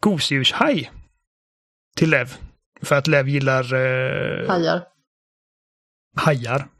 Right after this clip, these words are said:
Speaker 1: ja. Och det är då Owen kommer in. Eh, han försöker övertala Abby att följa med, men hon kan inte. Eh,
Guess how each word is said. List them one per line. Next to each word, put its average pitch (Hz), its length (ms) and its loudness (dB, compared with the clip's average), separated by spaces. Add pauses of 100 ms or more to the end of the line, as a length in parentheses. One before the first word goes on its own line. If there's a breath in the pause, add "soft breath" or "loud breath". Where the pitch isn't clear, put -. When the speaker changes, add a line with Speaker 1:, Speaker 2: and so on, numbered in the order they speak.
(120)
Speaker 1:
ja. 131 300 -2 (500 loud breath)
Och 143 580 0
det 160 140 0
är 151 60 6
då 165 140 4
Owen 143 340 0
kommer 143 220 0
in. 127 200 -2 (540)
Eh, 131 560 0 (220)
han 151 180 0
försöker 156 260 2
övertala 147 480 2
Abby 127 160 -2
att 127 80 -2
följa 131 200 -2
med, 131 320 0
men 131 200 -2
hon 131 220 -2
kan 131 320 -2
inte. 131 240 -6 (600)
Eh, 120 540 -6